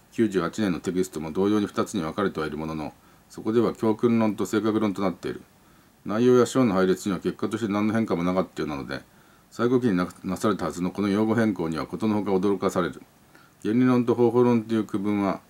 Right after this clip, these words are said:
批判の研究と一致している。批判では、前者に認識の能力が、後者に認識の能力を可能的経験の領域においてどう行使すべきかを規定するものが割り振れられていた。人間学も一見同じモデルに従って組み立てられているように見える。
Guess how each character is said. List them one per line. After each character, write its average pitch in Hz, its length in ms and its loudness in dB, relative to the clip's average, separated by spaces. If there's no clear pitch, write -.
批 117 80 -4
判 117 100 0
の 120 80 0
研 113 220 0
究 110 140 0
と 104 60 -2
一 98 220 -6
致 - 20 -4
し - 60 -8
て 92 120 -4
い 80 60 -2
る。 - 120 -10
批 - 60 -6
判 123 140 2
で 131 80 4
は、 98 120 2
前 120 160 6
者 120 120 0
に 90 200 0
認 98 40 0
識 92 160 -4
の 95 80 2
能 95 120 2
力 73 240 -6
が、 - 120 -10
後 - 240 0
者 107 100 0
に 87 60 -2
認 98 180 0
識 - 160 -4
の 113 80 0
能 113 140 2
力 92 180 -2
を 80 60 -4
可 - 200 -8
能 104 200 0
的 95 280 -8
経 104 180 -2
験 104 200 -2
の 98 100 0
領 107 180 2
域 85 100 0
に 82 80 -4
お 78 60 -6
い 71 40 -8
て 73 100 -16
ど 107 200 0
う 92 60 2
行 101 180 -2
使 90 100 -8
す - 120 -12
べ 90 100 0
き - 100 -16
か 73 100 -6
を 73 40 -6
規 - 140 -16
定 92 140 -2
す 95 100 -4
る 92 80 0
も 87 100 0
の 85 80 -4
が 71 80 -6
割 78 160 -4
り 80 40 -6
振 92 60 -2
れ 90 60 2
ら 82 100 -2
れ 80 60 -6
て 69 100 -10
い - 60 -8
た。 - 160 -14
人 113 140 2
間 135 140 6
学 98 200 2
も 87 100 0
一 90 160 -4
見 117 320 2
同 120 100 4
じ 123 100 0
モ 123 120 4
デ 120 120 6
ル 117 60 2
に 110 60 0
従 120 220 0
っ 123 60 2
て - 120 -16
組 101 140 0
み 90 40 0
立 92 120 0
て 104 60 2
ら 104 80 4
れ 101 80 4
て 90 100 -4
い 76 40 -2
る 80 60 -8
よ 80 40 -4
う 76 40 -6
に 73 60 -8
見 76 80 -6
え 71 60 -6
る。 - 100 -14